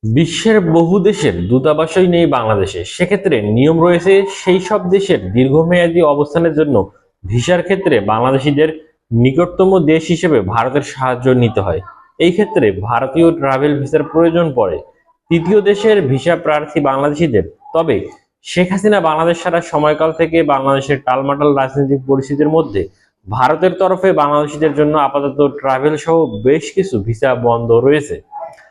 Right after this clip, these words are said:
এই প্রেক্ষাপটে বাংলাদেশে বিদেশ মন্ত্রকের উপদেষ্টা তৌসিফ হাসান বলেন, ভারতের ভিসা পাচ্ছে না এমন তৃতীয় দেশের ভিসা প্রার্থীদের জন্য দিল্লির পরিবর্তে বিকল্প হিসেবে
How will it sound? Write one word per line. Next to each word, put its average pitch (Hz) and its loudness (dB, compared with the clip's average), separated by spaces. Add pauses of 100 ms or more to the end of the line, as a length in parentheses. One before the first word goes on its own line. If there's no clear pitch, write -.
(260)
এই 165 4
প্রেক্ষাপটে 190 0
বাংলাদেশে 151 2
বিদেশ 143 0 (180)
মন্ত্রকের 160 0
উপদেষ্টা 165 0
তৌসিফ 151 -2
হাসান 180 -2
বলেন, 151 0 (500)
ভারতের 147 2
ভিসা 147 0
পাচ্ছে 160 -2
না 170 -2 (100)
এমন 147 0 (100)
তৃতীয় 151 0
দেশের 170 0
ভিসা 120 -2
প্রার্থীদের 151 -2
জন্য 160 2
দিল্লির 143 2
পরিবর্তে 165 2
বিকল্প 147 -2
হিসেবে 160 0